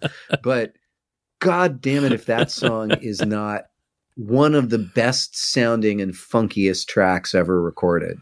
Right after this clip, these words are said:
Speaker 2: I mean, you know, Good Times, Chic was, you know, early, um, was it George Masson? Oh, no, no, no. It was, uh, Clear Mountain mixed that. Good Times, <laughs> you know, it's so good. Um,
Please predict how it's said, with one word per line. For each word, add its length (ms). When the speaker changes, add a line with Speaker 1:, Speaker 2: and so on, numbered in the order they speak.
Speaker 2:
I 80
mean, 400
you 100
know, 120
Good 280
Times, 440
Chic 500
was, 240
you 100
know, 200
early, 760
um, 540
was 200
it 100
George 320
Masson? 480
Oh, 280
no, 220
no, 120
no. 300
It 100
was, 240
uh, 380
Clear 240
Mountain 340
mixed 280
that. 260
Good 220
Times, 580
<laughs> 0
you 180
know, 240
it's 280
so 320
good. 320
Um, 420